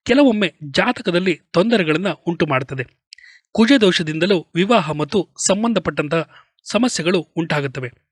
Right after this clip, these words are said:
ಆದ್ದರಿಂದ ನಾಗದೋಷ ಮತ್ತು ಕುಜದೋಷಗಳು ಇಲ್ಲಿ ಸಂಯೋಗವನ್ನ ಹೊಂದಿರುತ್ತವೆ. ಭಗವಾನ್ ಸುಬ್ರಹ್ಮಣ್ಯನನ್ನ ಆರಾಧಿಸುವುದರಿಂದ ಕುಜಗ್ರಹದ ನಕಾರಾತ್ಮಕ ಪರಿಣಾಮಗಳನ್ನು ಕಡಿಮೆ ಮಾಡಬಹುದು ಎಂದು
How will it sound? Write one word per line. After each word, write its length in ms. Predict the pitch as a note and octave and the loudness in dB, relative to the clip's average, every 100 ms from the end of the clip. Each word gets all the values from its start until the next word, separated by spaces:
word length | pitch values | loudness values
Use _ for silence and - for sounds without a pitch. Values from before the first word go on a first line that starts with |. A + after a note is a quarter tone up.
| - - - | -20 -20 -2
ಆದ್ದರಿಂದ 420 | G3+ G3 D#3 D3 E3+ - _ D3+ | -2 0 -2 -2 -4 -4 _ -2
ನಾಗದೋಷ 520 | C#3+ E3 D3 C3+ D3+ | -2 0 -2 -4 -6
ಮತ್ತು 460 | D#3 G#3+ - D#3 - - _ | -4 -2 2 0 -2 -18 _
ಕುಜದೋಷಗಳು 680 | - A3+ C#4+ F#3+ - F#3+ G3 - | 0 2 4 2 2 2 2 0
ಇಲ್ಲಿ 300 | G#3+ B3+ G#3 - | -2 0 0 -4
ಸಂಯೋಗವನ್ನ 680 | - - A#3+ B3+ D#3+ D#3+ G#3 E3+ - | -2 2 4 4 2 0 -2 -6 -8
ಹೊಂದಿರುತ್ತವೆ. 560 | - F3 C#3+ C3 C3+ A#2+ _ _ _ _ _ _ _ _ - _ _ _ | -4 -2 -2 -2 -8 -8 _ _ _ _ _ _ _ _ -20 _ _ _
ಭಗವಾನ್ 420 | E3+ A#3+ D4 G3 C#3 | 0 4 4 2 0
ಸುಬ್ರಹ್ಮಣ್ಯನನ್ನ 680 | - G3 A#3+ F3 D3 D3 F3+ - _ | -2 2 2 0 -2 -2 -4 -6 _
ಆರಾಧಿಸುವುದರಿಂದ 760 | D3 G#3 A3 D#3 - C#3+ C#3 F#3+ E3+ - _ - - | 0 2 0 -2 -4 -2 -2 0 -2 -4 _ -20 -2
ಕುಜಗ್ರಹದ 720 | A#3 C4 D#3+ D3 D#3+ D3+ - D3 | 2 2 0 -4 0 -2 -2 -6
ನಕಾರಾತ್ಮಕ 600 | - A3+ F#3+ - D3+ - | 2 2 2 0 -6 -2
ಪರಿಣಾಮಗಳನ್ನು 720 | D3+ F#3+ D3+ C#3 D#3 G3 D3+ - _ - | -2 0 -2 -2 -2 -2 -4 -10 _ -4
ಕಡಿಮೆ 260 | F3+ G3+ | 0 0
ಮಾಡಬಹುದು 580 | D#3+ C3 C3+ C3+ F3 D#3+ _ - | 0 0 0 -2 -2 -2 _ -2
ಎಂದು 320 | A#3+ A#3 | 2 2